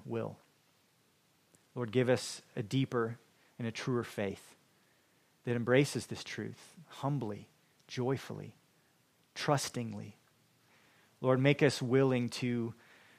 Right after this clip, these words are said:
to receive whatever you give and to relinquish whatever you take, to go without whatever you declare we should go without. Make us content and humble before you as the sovereign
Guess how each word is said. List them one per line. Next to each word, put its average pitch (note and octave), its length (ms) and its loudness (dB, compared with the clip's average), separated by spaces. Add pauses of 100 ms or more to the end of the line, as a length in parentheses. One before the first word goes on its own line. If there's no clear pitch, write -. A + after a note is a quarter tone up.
(200)
to C3 140 -2
receive D#3+ 640 2
whatever C3 400 4
you C3 180 0
give G#2+ 460 -2 (1400)
and B2 340 2
to C#3 180 2
relinquish C#3+ 600 4
whatever B2 300 4
you C#3 140 -2
take, - 420 -8 (1300)
to C3+ 100 0
go C#3 160 8
without C3 580 8 (380)
whatever C3 440 4
you C3 440 0 (400)
declare B2 420 2
we A#2 160 2
should B2 220 -2
go A2+ 160 -2
without. A2+ 440 -2
Make C3 280 0
us C#3+ 320 6
content - 720 -8 (440)
and A2+ 140 -6
humble A2 600 -4 (580)
before B2 320 -2
you A#2 320 2
as G2+ 120 -4
the - 80 -10
sovereign B2 640 4